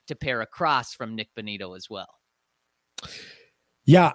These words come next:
Speaker 2: it could totally make or break this defense. Um, and you also wonder, you know, as we're talking this out,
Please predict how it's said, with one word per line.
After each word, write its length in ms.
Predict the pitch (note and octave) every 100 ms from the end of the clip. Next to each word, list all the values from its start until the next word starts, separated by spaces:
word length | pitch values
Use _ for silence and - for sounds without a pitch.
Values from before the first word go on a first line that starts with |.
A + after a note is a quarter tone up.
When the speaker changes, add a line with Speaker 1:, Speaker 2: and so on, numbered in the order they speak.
| -
Speaker 2:
it 180 | D#3 -
could 200 | D#3+ -
totally 400 | D#3 D3 C#3+ C#3
make 420 | C3+ C3+ - -
or 600 | C#3 B2 A#2 A#2 B2 B2
break 460 | A#2+ A#2 A2+ -
this 220 | - G#2 -
defense. 720 | A2+ A#2 A2 F#2+ F2 F2 - B2
Um, 380 | G#2 G#2 G#2
and 260 | A2+ B2 B2
you 160 | C3+ E3
also 300 | G3+ G#3+ A3+
wonder, 460 | A3+ A3+ F#3 D#3
you 200 | D3+ C#3
know, 300 | E3 D3+ D3 -
as 360 | C3+ C#3 C3
we're 420 | B2+ C3+ C3+ C3+ B2+
talking 440 | - C#3+ - C3+
this 240 | B2+ A#2
out, 380 | D3+ D3+ G#2 G#2